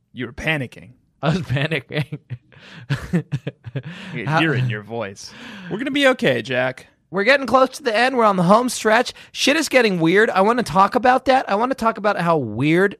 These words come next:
Speaker 2: shit is getting. The last few books we've read have mostly been about death or abuse.
Speaker 1: I really wanna talk about how weird shit is getting, 'cause
Speaker 2: Yeah.
Speaker 1: it is getting weird.
Speaker 2: It's getting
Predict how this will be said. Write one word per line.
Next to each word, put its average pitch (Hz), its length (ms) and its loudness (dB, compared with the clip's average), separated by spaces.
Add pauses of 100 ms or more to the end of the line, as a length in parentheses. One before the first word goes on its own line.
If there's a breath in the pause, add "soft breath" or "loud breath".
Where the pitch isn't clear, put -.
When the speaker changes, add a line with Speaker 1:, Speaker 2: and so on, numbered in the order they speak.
Speaker 2:
shit 240 240 -6
is 240 140 -8
getting. 262 360 -4 (200 soft breath)
The 185 100 -2
last 226 260 2
few 233 160 -10
books 185 340 -4
we've 196 180 -4
read 196 300 2
have 160 240 -2
mostly 165 540 0
been 120 240 -6
about 107 440 -6 (180)
death 147 500 -2 (120)
or 123 500 -6
abuse. 135 720 -8 (160)
Speaker 1:
I 156 100 0
really 139 520 -6
wanna 120 240 -8
talk 117 200 -12
about 107 200 -14
how 104 140 -18
weird 104 260 -16
shit 95 160 -18
is 92 100 -20
getting, 95 280 -18
'cause 170 120 -10
Speaker 2:
Yeah. 139 140 -2
Speaker 1:
it 135 60 -12
is 123 140 -12
getting 107 440 -14
weird. 110 680 -14
Speaker 2:
It's 147 200 -10
getting 240 340 0